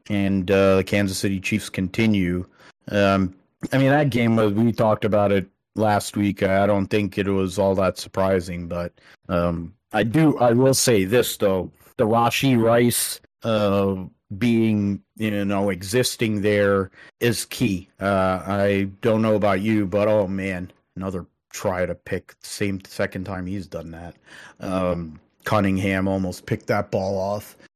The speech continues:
Um, but I think Rashee Rice is gonna be huge here for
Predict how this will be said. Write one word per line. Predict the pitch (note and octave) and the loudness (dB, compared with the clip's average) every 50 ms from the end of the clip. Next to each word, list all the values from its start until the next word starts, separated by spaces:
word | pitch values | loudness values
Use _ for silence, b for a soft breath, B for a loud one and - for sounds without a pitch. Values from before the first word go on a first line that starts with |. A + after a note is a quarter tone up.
| _ | _
Um, | - G2 F#2+ G2 F#2+ F#2+ F#2 F#2+ F#2+ F#2+ F#2 F2+ - _ _ _ _ _ _ | -6 -4 -2 0 0 0 0 0 0 -2 -4 -6 -10 _ _ _ _ _ _
but | - G2 F#2+ F#2 F2+ - - - _ _ _ _ - | 2 4 6 4 4 2 -2 -8 _ _ _ _ -2
I | - A2+ A2+ | 0 4 4
think | A2+ A2+ A2 | 4 4 4
Rashee | G#2 A#2 B2 A#2 - - C#3 B2+ A#2 | 6 4 4 4 4 4 4 4 4
Rice | A2 A2 A2+ A#2 A#2 - - | 4 4 4 4 2 0 -4
is | G#2 F#2+ | -8 -4
gonna | G2 A2+ G#2+ G#2+ | -2 -2 0 0
be | G2+ G2+ G#2 G2 G2 | 0 0 0 0 0
huge | G#2 G#2+ G#2 G2+ G2+ F2+ - | 2 2 2 0 0 -2 -2
here | - G2+ F#2+ F2+ F2+ | -2 -2 -2 -2 -4
for | - - - - G2+ G#2 G#2 G2 F#2 F2+ B | -6 -10 -8 -4 -2 0 0 0 -2 -4 B